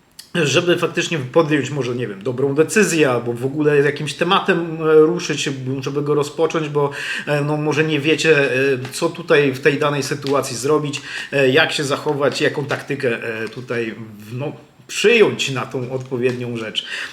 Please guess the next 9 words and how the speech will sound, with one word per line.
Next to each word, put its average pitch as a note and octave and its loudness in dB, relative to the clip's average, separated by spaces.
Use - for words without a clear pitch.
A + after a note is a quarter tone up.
No E3+ 2
ale G#3+ 6
dobrze, B2 2
przejdźmy G3+ 0
teraz D#3 0
do C#3 4
rozkładu C#3+ 0
tego C3 0
głównego. F#3 2